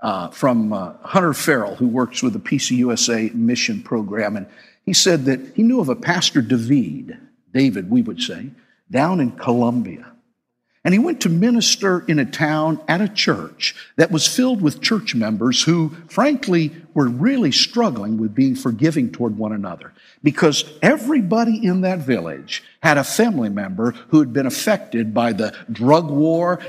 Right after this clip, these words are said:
and the war of liberation between the government forces and the forces of the National Liberation Army there in Colombia. And usually someone in every family had experienced, you know,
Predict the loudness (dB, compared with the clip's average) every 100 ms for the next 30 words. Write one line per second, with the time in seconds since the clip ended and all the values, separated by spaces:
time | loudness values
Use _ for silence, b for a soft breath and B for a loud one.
0 | B 0 2 4 4 4 2 2 2 4
1 | 2 2 2 2 2 0 0 0 0 2
2 | 2 4 0 -4 4 4 4 0 -4 -6
3 | -2 0 2 2 2 0 -4 B -6 -6
4 | 0 2 2 0 0 0 -2 -4 -4 -2
5 | 0 0 2 2 2 2 2 0 0 -2
6 | 0 0 2 2 0 -2 -2 0 0 0
7 | -2 -4 -14 -20 b b b b 0 0
8 | 4 4 4 2 0 4 4 4 2 0
9 | 0 -4 -8 2 2 4 2 2 0 2
10 | 2 0 -2 -2 -4 2 2 4 2 0
11 | -6 B B -8 -8